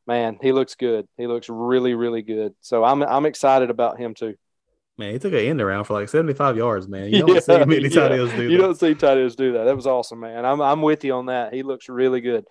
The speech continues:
Speaker 1: If you're not into the Devy stuff, as we're talking about, um, where you can, uh, draft college players in,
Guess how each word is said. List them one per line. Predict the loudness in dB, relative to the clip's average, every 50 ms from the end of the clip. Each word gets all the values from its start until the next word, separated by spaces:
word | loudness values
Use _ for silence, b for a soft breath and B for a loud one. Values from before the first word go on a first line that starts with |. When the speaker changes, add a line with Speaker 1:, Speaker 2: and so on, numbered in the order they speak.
| B B B B B B
Speaker 1:
If | -6 -2 0
you're | 0 2
not | 4 4 4 4 4
into | 2 2 2 0 0
the | -2 0
Devy | 0 2 2 2 2 0
stuff, | -4 -2 0 2 2 2 2 0
as | -6 -10
we're | -10 -10
talking | -6 -4 -2 -2 -2 -4 -4
about, | -2 0 0 0 0 -2 -4 _ b b b b b b -16
um, | -12 -10 -8 -8 -8 -8
where | -6 -6 -6
you | -6 -6 -8
can, | -8 -6 -6 -6 -4 -4 -4
uh, | -4 -2 -2 -2 -4
draft | -2 0 2 2 2 0 -2
college | -2 0 0 0 0 -2 -4 -4
players | -4 -2 -2 -2 -2 -4 -6 -6
in, | -10 -14 -14